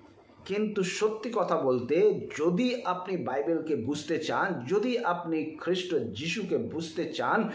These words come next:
চিনতে চান কি তিনি ঈশ্বর, আপনাকে বাইবেল অধ্যয়ন করতে হবে।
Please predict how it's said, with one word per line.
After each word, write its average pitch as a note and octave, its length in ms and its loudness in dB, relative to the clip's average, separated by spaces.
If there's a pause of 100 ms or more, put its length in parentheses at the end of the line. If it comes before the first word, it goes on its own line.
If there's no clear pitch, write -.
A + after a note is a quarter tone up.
(240)
চিনতে A#3 440 2
চান F3 340 2
কি E3+ 100 -2
তিনি E3 280 4
ঈশ্বর, E3 640 2 (560)
আপনাকে B2 460 0
বাইবেল B2 440 2 (160)
অধ্যয়ন A#2+ 640 -2
করতে - 400 -2
হবে। G#2 520 2